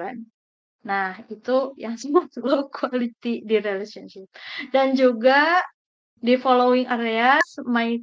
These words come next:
thinking is low quality adalah di mindset ya, mindset terhadap, hmm, terhadap diri sendiri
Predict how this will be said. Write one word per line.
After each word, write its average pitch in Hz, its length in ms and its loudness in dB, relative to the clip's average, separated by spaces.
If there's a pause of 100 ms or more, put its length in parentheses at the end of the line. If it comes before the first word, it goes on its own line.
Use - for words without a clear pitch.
thinking 269 320 -6
is 240 240 -4
low 233 280 -2
quality 220 600 -4
adalah 254 680 0 (720)
di 285 540 -2 (420)
mindset 269 720 0 (140)
ya, 220 480 -2
mindset 233 760 -6
terhadap, 220 800 -4 (440)
hmm, 220 680 -10 (680)
terhadap 233 520 0 (160)
diri 254 220 4
sendiri 233 500 0